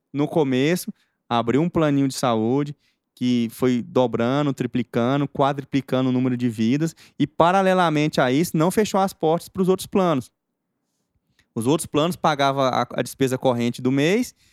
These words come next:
e o lucro era do plano de saúde que, que ia crescendo a, a, a, a, é devagar. Pra você ter uma ideia, hoje, é, a, a meta desses grandes planos de saúde é crescer em torno de vinte por cento ao ano.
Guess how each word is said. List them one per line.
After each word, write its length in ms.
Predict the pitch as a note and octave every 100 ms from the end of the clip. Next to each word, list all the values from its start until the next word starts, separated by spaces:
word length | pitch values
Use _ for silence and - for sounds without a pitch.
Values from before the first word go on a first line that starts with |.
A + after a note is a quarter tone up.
| _ _ _ -
e 80 | F3+
o 60 |
lucro 400 | G#3 F#3+ A3+ -
era 180 | G#3+ G3+
do 100 | G3+
plano 260 | G3+ F3+ F#3
de 60 |
saúde 420 | - F3+ D#3+ D#3+ -
que, 120 | E3+
que 180 | - D#3+
ia 140 | D#3
crescendo 720 | D#3 E3 - C#3+ D3 D#3+ D#3+ - _ _ _ -
a, 100 | A#2
a, 360 | B2+ B2 G2 A2+
a, 480 | - A#2+ - F2+ E2+
a, 40 |
é 100 | -
devagar. 640 | C3 C#3 A3+ B3+ F3+ E3+ D3
Pra 880 | - _ _ _ _ _ _ -
você 80 | B2
ter 120 | -
uma 100 | D3
ideia, 340 | D#3 C3 D#3 C#3+
hoje, 520 | B2 D#3 F#3+ C#3+ C3 -
é, 280 | A2+ G#2+ G#2 -
a, 360 | G#2+ G#2 F2 - - - - -
a 120 | G#2
meta 560 | G2+ G#2+ C3+ E3 - G#2+
desses 380 | G#2 G2+ A2 A2
grandes 340 | A2 A#2+ B2
planos 220 | - A#2
de 40 | -
saúde 340 | G#2+ C3+ D#3+
é 40 |
crescer 280 | D#3+ E3+ -
em 80 | E3
torno 200 | - E3
de 100 | D3+
vinte 240 | C#3+ F#3
por 140 | - F#3
cento 240 | - E3+
ao 160 | G3 F#3+
ano. 340 | C3 B2 F#2+